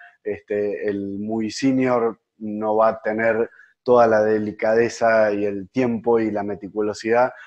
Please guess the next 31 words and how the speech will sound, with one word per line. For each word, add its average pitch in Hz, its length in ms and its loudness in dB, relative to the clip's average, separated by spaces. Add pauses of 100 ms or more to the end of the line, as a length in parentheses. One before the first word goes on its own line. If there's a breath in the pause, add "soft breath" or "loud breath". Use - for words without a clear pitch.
(140 loud breath)
entonces 107 300 -2
es 117 60 -2
importante 107 540 -4
combinar 107 500 -2
eso. 117 380 -2 (300 loud breath)
Hay 127 120 0
un 120 80 2
montón 120 340 0
de 143 120 4
detalles 131 680 -2
a 110 100 -4
la 107 120 4
hora 117 200 4
de, 98 400 0 (320 soft breath)
de 101 260 -6
generar 113 460 -2
estas 113 300 -4
auditorías 107 640 -4
que, 92 440 -10 (300)
que 104 200 -10 (500)
tuvimos 127 520 2
en 120 120 -2
cuenta 127 380 0
para 110 240 2
tratar 117 320 0
de 127 100 0
que 117 80 -8
esto 120 240 -6
sea 117 220 0
lo 110 160 -4
más, 120 480 -4